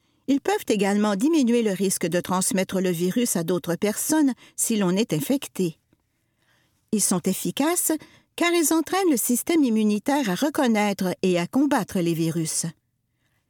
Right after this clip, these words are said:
Citation. Les études menées jusqu'à présent sur les nouvelles doses de rappel de vaccins pour la covid dix-neuf ont démontré que les personnes qui reçoivent des doses supplémentaires de vaccins sont moins susceptibles d'être hospitalisées à cause de la covid,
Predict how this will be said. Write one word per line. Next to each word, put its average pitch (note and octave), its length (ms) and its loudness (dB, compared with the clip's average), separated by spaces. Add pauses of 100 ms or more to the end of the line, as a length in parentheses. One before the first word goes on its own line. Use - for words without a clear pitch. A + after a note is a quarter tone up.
Citation. G3+ 840 -2 (720)
Les B3+ 240 2
études E4+ 360 0
menées A#3 380 2
jusqu'à F#3+ 320 -2
présent G3+ 400 0
sur A3+ 180 -2
les F#3 140 0
nouvelles F#3 340 0
doses C4 280 0
de G3 100 0
rappel G#3+ 420 0
de F3 80 -2
vaccins F3+ 480 -2
pour F3 120 -6
la D#3+ 120 -2
covid A#3+ 360 0
dix-neuf F3 640 -2 (560)
ont D4+ 120 0
démontré F#4 540 0
que C#4+ 100 -2
les A3 160 2
personnes B3 540 0
qui F#3 120 -4
reçoivent G#3 440 0
des F#3+ 160 0
doses F3+ 300 0
supplémentaires A#3+ 800 0
de F#3 100 0
vaccins G#3 500 0 (420)
sont F4 240 2
moins E4 200 4
susceptibles F3+ 760 0
d'être F3 240 -2
hospitalisées F#3 800 0
à G#3 60 -2
cause E3+ 340 -2
de D#3+ 100 0
la D3+ 140 0
covid, G3+ 400 0